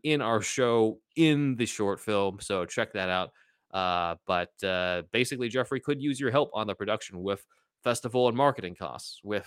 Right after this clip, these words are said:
feeding the main actors, uh, with paying the composer. This is, you know, the, the actors I'm referring to are not us. We're, we're okay. We're good.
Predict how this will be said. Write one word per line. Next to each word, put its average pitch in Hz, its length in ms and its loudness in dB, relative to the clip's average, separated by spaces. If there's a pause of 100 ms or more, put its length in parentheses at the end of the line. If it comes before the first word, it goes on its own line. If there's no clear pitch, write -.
(100)
feeding 127 280 -2
the 127 60 -2
main 131 220 -2
actors, 120 580 -2 (340)
uh, 95 220 -2
with 101 200 -6
paying 117 260 0
the 107 100 -4
composer. 98 640 -4
This 101 200 -8
is, 95 320 -14
you 107 120 -10
know, 87 100 -10
the, 95 200 -6
the 117 100 2
actors 117 280 2
I'm 98 100 0
referring 117 340 2
to 110 180 -2
are 90 80 0
not 101 200 2
us. 98 300 -2 (360)
We're, 113 280 2
we're 120 240 4
okay. 107 380 4
We're 110 160 2
good. 101 260 2